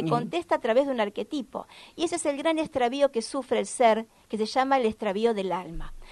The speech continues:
Speaker 2: que es lo que nosotros enseñamos, y enseñamos a liberarnos de ese gran extravío,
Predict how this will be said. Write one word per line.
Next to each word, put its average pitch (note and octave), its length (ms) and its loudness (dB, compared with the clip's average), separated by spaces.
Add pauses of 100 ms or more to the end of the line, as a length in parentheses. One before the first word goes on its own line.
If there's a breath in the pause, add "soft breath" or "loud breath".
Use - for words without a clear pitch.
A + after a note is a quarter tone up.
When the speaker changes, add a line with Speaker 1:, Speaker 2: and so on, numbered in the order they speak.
(140 loud breath)
Speaker 2:
que B3+ 120 4
es D4 40 2
lo C#4+ 140 4
que B3 80 -4
nosotros C4 400 -2
enseñamos, B3 680 0 (160 loud breath)
y B3 100 0
enseñamos C#4 500 0
a A#3 100 4
liberarnos A#3+ 640 2
de A#3+ 80 2
ese A#3+ 180 -2
gran A#3+ 220 2
extravío, A3 720 2